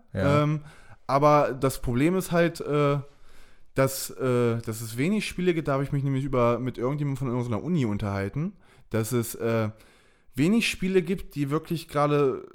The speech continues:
Speaker 2: also die Leute sind gerade ein bisschen, bisschen, äh, bisschen ideenlos, wenn es darum geht, äh, die Fortbewegung in diesen Spielen zu machen.
Speaker 1: Ja.
Speaker 2: Weil viel, du hast ja auch schon mal bei mir jetzt hier irgendwelche
Speaker 1: Ja.
Speaker 2: Flugspiele gemacht.
Speaker 1: Ja.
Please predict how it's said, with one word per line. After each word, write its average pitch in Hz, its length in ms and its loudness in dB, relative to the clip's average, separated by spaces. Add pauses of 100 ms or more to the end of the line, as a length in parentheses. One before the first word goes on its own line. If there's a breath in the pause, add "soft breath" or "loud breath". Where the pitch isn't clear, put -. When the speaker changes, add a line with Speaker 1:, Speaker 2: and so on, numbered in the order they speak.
(320)
Speaker 2:
also 127 140 -4
die 131 80 -2
Leute 156 240 2
sind 160 120 -2
gerade 151 180 0
ein 147 60 -4
bisschen, 151 640 -4 (960)
bisschen, 131 840 -2
äh, 110 420 -2
bisschen 127 240 -4
ideenlos, 156 600 0
wenn 147 100 -2
es 147 60 -6
darum 139 220 -2
geht, 143 320 -4
äh, 120 300 0 (880 soft breath)
die 147 60 0
Fortbewegung 120 640 2
in 107 80 -2
diesen 104 180 -2
Spielen 104 340 -4
zu - 140 -10
machen. 95 360 -6
Speaker 1:
Ja. 101 260 -2 (120)
Speaker 2:
Weil 127 340 4 (440)
viel, 131 320 -6
du 139 220 -2
hast 147 180 -2
ja 160 100 4
auch 151 120 2
schon - 160 -2
mal 151 140 4
bei 131 140 -2
mir 160 240 -2
jetzt 156 140 -4
hier 135 120 -2
irgendwelche 135 460 0
Speaker 1:
Ja. 117 140 2
Speaker 2:
Flugspiele 123 480 -2
gemacht. 104 380 -2
Speaker 1:
Ja. 107 160 0